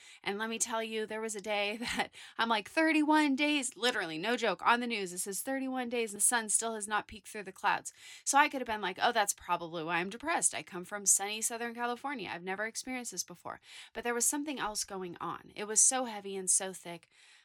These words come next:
Um, it could have been, "Oh, well, I moved away from my family, and, "Oh, how about this?" and oh, how about that?" And we can just pick it apart. But I was trying to get into the presence of God. I was praying, and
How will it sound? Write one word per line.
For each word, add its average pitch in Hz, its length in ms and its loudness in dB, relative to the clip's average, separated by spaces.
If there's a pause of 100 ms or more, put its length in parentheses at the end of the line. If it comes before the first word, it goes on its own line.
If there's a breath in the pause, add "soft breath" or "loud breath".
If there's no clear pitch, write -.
(140 loud breath)
Um, 180 300 -6
it 226 80 -12
could 214 100 -14
have 190 100 -12
been, 185 220 -6
"Oh, 330 160 2
well, 190 140 -2
I 180 80 -4
moved 180 260 -8
away 226 180 -6
from 254 180 -8
my 269 140 -2
family, 254 460 -4
and, 156 160 -8
"Oh, 320 240 4
how 190 140 -8
about 226 240 -4
this?" 294 260 -4
and 196 120 -10
oh, 240 100 -2
how 226 80 -6
about 202 240 -4
that?" 196 180 2
And 196 80 -14
we 233 100 -6
can 240 300 -8
just - 280 0
pick 220 180 -14
it 196 60 -12
apart. 262 460 -2
But 180 220 -6
I 294 160 2
was 339 260 0 (240)
trying 254 420 -4
to 226 60 -6
get 190 160 -10
into 190 140 -10
the 165 80 -10
presence 196 400 -12
of 165 120 -20
God. 202 260 -4
I 165 80 -8
was 143 140 -12
praying, 240 560 -10
and - 140 -16